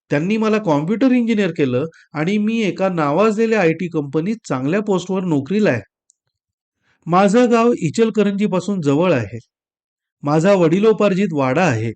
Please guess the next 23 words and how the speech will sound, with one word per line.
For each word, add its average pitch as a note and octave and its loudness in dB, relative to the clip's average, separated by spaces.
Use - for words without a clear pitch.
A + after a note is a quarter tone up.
त्या G3 4
वाड्यात F3+ 2
दोन F3+ -2
भाडेकरू G#3 0
आहेत. B2 0
माझी F3+ 2
सात A3 0
एकर G#3 0
जिराईत E3+ 2
जमीन E3 -2
आहे. A#2 -4
इथे F3+ 0
पुण्यात F3+ -2
टू F#3+ -2
बी F#3+ 0
एच F#3 0
के A3 0
फ्लॅट F3 0
आहे. B2 0
मी F#3 0
अजून F#3+ 2
अविवाहित F#3 2
आहे." A2 -4